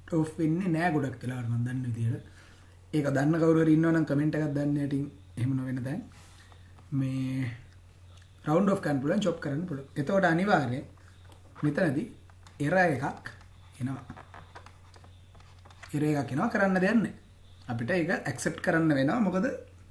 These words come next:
අපිට මේ එරර් එක වැඩි වගේ නම් මේ, <clears throat>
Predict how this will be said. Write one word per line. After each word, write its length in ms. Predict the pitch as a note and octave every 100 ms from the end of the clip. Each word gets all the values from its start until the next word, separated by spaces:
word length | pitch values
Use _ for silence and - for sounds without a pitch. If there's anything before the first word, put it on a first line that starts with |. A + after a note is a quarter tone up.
| - - - -
අපිට 260 | D3 E3
මේ 260 | D#3+ D3+ E3 E3
එරර් 140 | D#3+
එක 200 | D#3+ D#3+
වැඩි 300 | D3 C3+ D#3+
වගේ 260 | E3+ D3 C3
නම් 140 | D3+
මේ, 180 | D3+ C#3 - - -
<clears throat> 120 | F3